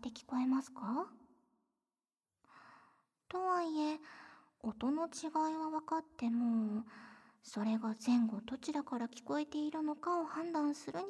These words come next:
は、少し情報が足りませんね。実はもう一つ、スペクトラルキューの他に、前後定位の判断に役立つものがあります。それが、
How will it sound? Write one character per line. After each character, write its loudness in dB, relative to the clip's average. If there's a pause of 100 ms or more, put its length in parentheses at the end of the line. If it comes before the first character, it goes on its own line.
は、 -2 (840)
少 0
し -8 (360)
情 2
報 2
が -6
足 -4
り 2
ま 0
せ 0
ん 2
ね。 0 (1200)
実 -4
は 0 (100)
も 4
う -6
一 -6
つ、 -10 (580)
ス -12
ペ -2
ク -12
ト 0
ラ 2
ル -2
キ -2
ュ 4
ー 2
の 2
他 -4
に、 -2 (600)
前 4
後 0
定 -6
位 2
の 0
判 0
断 2
に -2 (220)
役 -6
立 -4
つ -4
も -2
の 0
が 0
あ 0
り 0
ま -4
す。 -12 (1700)
そ -4
れ 2
が、 0